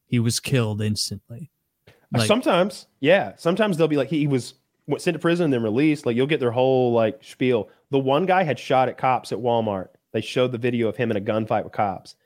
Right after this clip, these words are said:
Speaker 2: They capture him, goes to jail. The judge releases him. So he steals a police car and has another shootout with the police. It was like, you can't make this up. They
Speaker 1: Yeah.
Speaker 2: caught him again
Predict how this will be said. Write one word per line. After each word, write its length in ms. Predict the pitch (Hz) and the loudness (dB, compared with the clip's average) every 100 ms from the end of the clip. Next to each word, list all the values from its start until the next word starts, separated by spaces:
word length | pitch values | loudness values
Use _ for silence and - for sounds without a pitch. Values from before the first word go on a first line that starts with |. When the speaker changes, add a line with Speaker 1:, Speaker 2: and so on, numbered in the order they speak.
| _ | _
Speaker 2:
They 80 | 110 | -8
capture 480 | - 123 131 - 170 | -2 0 0 -2 -2
him, 320 | 165 180 196 - _ _ _ _ _ 123 | 0 0 -2 -10 _ _ _ _ _ 0
goes 240 | 131 147 | 0 0
to 80 | 156 | -2
jail. 400 | 151 147 107 92 _ _ _ _ _ | 0 2 0 -4 _ _ _ _ _
The 80 | 113 | -10
judge 440 | 101 117 165 151 | -4 2 2 0
releases 800 | 117 110 101 120 180 196 139 110 - | -4 -2 0 2 0 0 -2 -4 -2
him. 360 | 113 101 85 - _ _ _ _ _ _ _ _ | -2 -2 -4 -12 _ _ _ _ _ _ _ _
So 200 | - 143 | -2 0
he 120 | 135 | 0
steals 500 | 127 - 170 190 170 | -6 -2 2 2 0
a 40 | 160 | -2
police 500 | 147 147 190 220 - | -2 0 0 -2 -6
car 540 | 143 131 117 120 - _ _ _ - | 0 2 2 0 -4 _ _ _ -4
and 120 | 143 | 0
has 240 | 147 135 | 2 2
another 300 | 135 143 156 | 0 0 0
shootout 560 | 143 - 220 185 127 131 | -4 -2 0 2 2 0
with 180 | 131 123 | -4 -6
the 60 | |
police. 760 | 123 151 156 170 113 - - _ _ _ _ | -6 -2 0 0 -2 -10 -20 _ _ _ _
It 100 | 170 | -2
was 140 | 160 147 | -2 -2
like, 160 | 139 | -4
you 60 | - | -4
can't 220 | - 170 | -2 0
make 160 | 131 131 | 0 0
this 220 | 143 143 | -2 2
up. 320 | 185 147 - _ _ | 2 2 -4 _ _
They 120 | 185 | 0
Speaker 1:
Yeah. 80 | - | 2
Speaker 2:
caught 260 | - 277 311 | 4 6 6
him 100 | 247 | 2
again 520 | 214 294 339 233 | 2 4 6 4